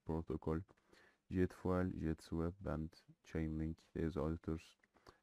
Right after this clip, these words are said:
Ether Authority, Hashrox. If you wanna stay in touch, you can write an email here, and you can subscribe to About News.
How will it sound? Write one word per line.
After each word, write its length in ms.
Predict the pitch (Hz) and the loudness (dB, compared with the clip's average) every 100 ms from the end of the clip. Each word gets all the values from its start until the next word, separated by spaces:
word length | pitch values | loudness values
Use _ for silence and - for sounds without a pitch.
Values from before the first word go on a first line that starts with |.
| - | -8
Ether 300 | - 92 82 | 2 4 4
Authority, 600 | 80 87 85 - 90 90 - | 2 0 -2 -2 -2 -2 -4
Hashrox. 440 | 82 82 - 78 78 - - - _ _ - - _ _ - | -4 -4 -4 -4 -4 -10 -20 -20 _ _ -20 -20 _ _ -8
If 160 | 101 - | -6 0
you 60 | |
wanna 180 | 90 87 | 0 2
stay 200 | 85 - | 0 0
in 140 | 87 85 | 0 0
touch, 140 | 87 87 | -2 -2
you 80 | 82 - | -6 -2
can 120 | 82 | 0
write 240 | 82 85 | 0 0
an 100 | 82 | 0
email 300 | 82 80 82 87 | 0 2 0 2
here, 220 | 87 - | 0 2
and 100 | 85 | -2
you 80 | 78 - | -4 -2
can 120 | 80 | -4
subscribe 560 | - 80 - - 82 80 - | -2 -4 -6 -2 0 0 -2
to 120 | 82 90 - - | -4 -4 -10 -2
About 240 | 80 76 - | 0 0 -2
News. 440 | 82 85 90 - | -4 -2 -2 -6